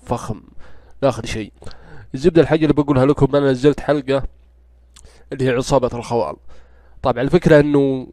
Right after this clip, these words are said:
نسوي عصابة ونسرق وتشليح ونهب يا حبيبي وسرق وفلة وطيطي وشي زي كذا. ال-،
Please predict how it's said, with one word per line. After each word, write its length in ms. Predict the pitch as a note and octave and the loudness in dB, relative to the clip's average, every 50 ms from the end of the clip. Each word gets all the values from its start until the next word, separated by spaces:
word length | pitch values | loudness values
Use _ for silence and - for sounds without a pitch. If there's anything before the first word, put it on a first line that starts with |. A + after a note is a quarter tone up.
| - | -14
نسوي 420 | A#2+ A#2+ - - E3 E3 D3+ D3 B2 | -14 -10 -4 0 2 4 4 4 4
عصابة 580 | C3 C3 - D#3 D3 D3+ D3+ D3 C#3+ C3+ B2 | 2 0 0 0 2 2 2 4 2 2 2
ونسرق 720 | A#2+ B2 B2 A#2+ A2+ A2+ A#2 C3 C3+ - - C3+ B2 B2 B2 A#2+ | 0 -2 -2 -4 -4 -4 -2 -2 -2 0 -2 -6 -6 -8 -8 -10
وتشليح 800 | A#2+ A2+ A#2 A#2 - - B2 - D3+ C#3 C#3 C#3 C3+ B2 A#2+ | -12 -12 -12 -12 -12 -10 -8 -6 -4 -2 0 0 0 0 -2
ونهب 540 | A#2+ A#2+ A#2 A#2 A#2 C3+ B2+ A2 A2 A2 A2+ | -4 -10 -10 -6 -4 -2 -2 -2 -4 -4 -6
يا 60 | A#2 | -6
حبيبي 400 | - - B2 A#2+ C3+ C3 A#2 A#2+ | -6 -6 -6 -4 -4 -4 -4 -6
وسرق 400 | A#2 A2+ - - C3 B2 B2 A#2+ | -8 -8 -4 -4 -4 -4 -4 -8
وفلة 360 | A#2+ A#2+ - C3+ B2+ A#2+ A#2+ A#2 | -10 -12 -10 -10 -8 -6 -6 -6
وطيطي 440 | A2+ - - C3+ C3 B2 A2+ A#2 | -6 -6 -6 -4 -4 -4 -6 -8
وشي 300 | A#2 B2 A#2 A#2+ A#2+ B2+ | -10 -10 -10 -10 -10 -10
زي 160 | B2 A#2+ A#2 A2+ | -8 -10 -12 -12
كذا. 200 | - - - - - - - - - _ - - - - - - - - - - - - - - - - - - - - - | -12 -16 -18 -18 -20 -20 -20 -20 -20 _ -16 -14 -14 -14 -14 -16 -20 -20 -20 -20 -20 -20 -20 -20 -20 -20 -20 -20 -20 -18 -16
ال-، 560 | - C3 C#3 C#3 C#3+ C#3 C3+ C3+ B2+ B2 - | -14 -12 -10 -8 -4 -2 -2 -2 -2 -4 -8